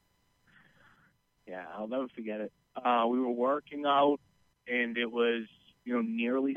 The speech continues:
seven years later. It was in two thousand and seven, and, uh, it was actually January of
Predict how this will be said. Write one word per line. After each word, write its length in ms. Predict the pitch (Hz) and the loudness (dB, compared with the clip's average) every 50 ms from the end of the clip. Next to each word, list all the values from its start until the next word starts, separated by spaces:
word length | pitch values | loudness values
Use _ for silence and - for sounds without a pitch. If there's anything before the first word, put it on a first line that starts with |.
| - - - | 2 2 4
seven 300 | 131 123 123 131 127 127 | 4 0 0 -4 -10 -10
years 280 | 127 127 123 123 120 - _ | -8 -6 -6 -6 -8 -6 _
later. 400 | 117 127 151 143 117 90 - - _ _ | -2 -2 -2 -2 -4 -6 -10 -12 _ _
It 80 | _ - | _ -14
was 60 | - | -14
in 280 | 269 - _ _ - - | -14 -16 _ _ -10 -6
two 160 | 123 123 254 _ | -4 -4 -4 _
thousand 460 | - 240 233 233 240 - - - 240 | 0 2 2 2 2 0 -2 -4 -8
and 140 | 233 117 233 _ - - | -6 -6 -8 _ -2 -2
seven, 240 | 233 208 - - - _ _ _ _ _ _ _ _ | -2 -2 -6 -8 -18 _ _ _ _ _ _ _ _
and, 320 | 104 101 98 95 95 95 95 | -10 -10 -10 -10 -12 -8 -8
uh, 360 | 95 95 92 92 95 92 87 _ _ _ _ _ _ _ _ _ _ _ _ _ _ _ _ _ _ _ _ _ _ _ _ _ _ _ _ _ _ _ _ _ _ _ - | -8 -6 -6 -8 -10 -12 -14 _ _ _ _ _ _ _ _ _ _ _ _ _ _ _ _ _ _ _ _ _ _ _ _ _ _ _ _ _ _ _ _ _ _ _ -14
it 80 | - 95 | -12 -10
was 180 | 98 95 92 90 98 | -10 -6 -4 -2 -2
actually 500 | 101 107 - - - 107 107 101 98 95 _ _ _ _ _ _ _ _ _ _ _ _ _ _ _ _ _ _ _ _ _ _ _ _ _ _ _ _ _ _ _ _ - - - | -2 -4 -6 -8 -8 -6 -6 -6 -6 -10 _ _ _ _ _ _ _ _ _ _ _ _ _ _ _ _ _ _ _ _ _ _ _ _ _ _ _ _ _ _ _ _ -16 -12 -6
January 560 | 113 120 123 120 113 101 92 85 80 82 80 | -4 -4 -2 -2 -4 -4 -4 -6 -8 -8 -10
of 60 | 80 | -12